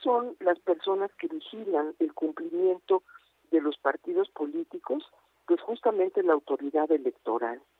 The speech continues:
Eh, cuando se dice que los, eh, eh, que el, que el Instituto Electoral es cómplice de fraude, lo que se está diciendo es que los partidos políticos hacen fraude.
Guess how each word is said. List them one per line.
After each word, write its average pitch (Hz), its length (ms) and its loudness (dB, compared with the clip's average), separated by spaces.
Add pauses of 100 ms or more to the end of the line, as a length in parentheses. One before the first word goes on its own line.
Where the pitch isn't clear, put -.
(640)
Eh, 311 300 4 (280)
cuando 202 340 6
se 226 140 -2
dice 302 300 0
que 233 160 -2
los, 180 240 2 (260)
eh, 156 340 2
eh, 135 640 -4 (180)
que 156 100 0
el, 139 300 -6 (100)
que 302 100 0
el 302 120 -4
Instituto - 720 0
Electoral 151 720 2 (420)
es - 140 2
cómplice - 560 0
de 285 100 0
fraude, 320 560 2 (380)
lo 208 240 4
que 226 140 -2
se 214 100 0
está 240 240 0
diciendo 233 420 -2
es 240 140 -6
que - 80 -2
los 180 160 0
partidos 311 540 0
políticos - 680 -6
hacen 156 320 -4
fraude. 147 460 -4